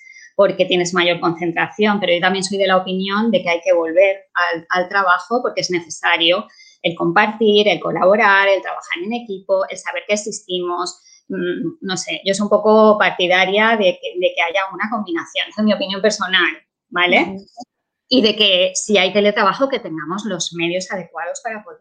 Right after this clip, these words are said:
Speaker 1: desarrollarlo, eso también.
Speaker 2: Eh,
Speaker 1: Ahora,
Speaker 2: eh, lo
Speaker 1: cada uno puso lo que pudo. Luego el
Speaker 2: Claro.
Speaker 1: ayuntamiento ayudó, ¿no? Pero a, a día de hoy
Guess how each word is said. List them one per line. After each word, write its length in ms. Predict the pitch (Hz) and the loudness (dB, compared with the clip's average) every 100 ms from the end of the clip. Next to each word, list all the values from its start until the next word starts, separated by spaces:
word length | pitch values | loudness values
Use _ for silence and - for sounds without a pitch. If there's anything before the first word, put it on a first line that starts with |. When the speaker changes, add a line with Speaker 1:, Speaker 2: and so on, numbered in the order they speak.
| _ | _
Speaker 1:
desarrollarlo, 800 | 180 175 208 170 - 180 185 170 165 | -14 -12 -12 -12 -4 -2 0 -2 -4
eso 180 | 175 | -6
también. 680 | 180 170 156 170 170 151 - _ _ _ _ _ _ _ _ _ _ _ _ - | -4 -2 2 2 2 0 -6 _ _ _ _ _ _ _ _ _ _ _ _ -12
Speaker 2:
Eh, 200 | 208 208 | -6 0
Speaker 1:
Ahora, 320 | 180 190 202 | 2 2 0
Speaker 2:
eh, 60 | 220 | -4
lo 100 | 240 | -4
Speaker 1:
cada 180 | 180 170 | -4 -4
uno 280 | 214 - 233 | -10 -12 -6
puso 240 | 233 240 | -2 0
lo 100 | 202 | 0
que 100 | 180 | 0
pudo. 600 | 165 226 220 175 160 160 - | -2 0 2 0 -6 -14 -14
Luego 320 | 190 180 202 | -4 0 2
el 60 | |
Speaker 2:
Claro. 140 | 208 196 | 2 0
Speaker 1:
ayuntamiento 520 | 190 185 - 214 226 214 - 185 | -2 -4 -6 -8 -8 -6 0 0
ayudó, 560 | 180 175 202 226 170 170 | 0 -6 -2 0 -2 -6
¿no? 280 | 190 247 302 | -2 -2 0
Pero 180 | 185 175 | -2 -2
a, 40 | |
a 580 | 180 165 165 - 165 240 | -6 -10 -12 -16 -16 -12
día 100 | 202 | -6
de 160 | 175 | -6
hoy 280 | 175 220 - | -4 -8 -10